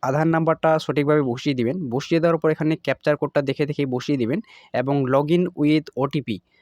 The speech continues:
আপনারা এই অপশানে ক্লিক করবেন। তো ফিল করে আমি আপনাদেরকে দেখিয়ে দিচ্ছি। তারপরে log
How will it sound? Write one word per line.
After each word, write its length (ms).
আপনারা 280
এই 200
অপশানে 300
ক্লিক 300
করবেন। 280
তো 160
ফিল 160
করে 220
আমি 260
আপনাদেরকে 480
দেখিয়ে 280
দিচ্ছি। 340
তারপরে 320
log 240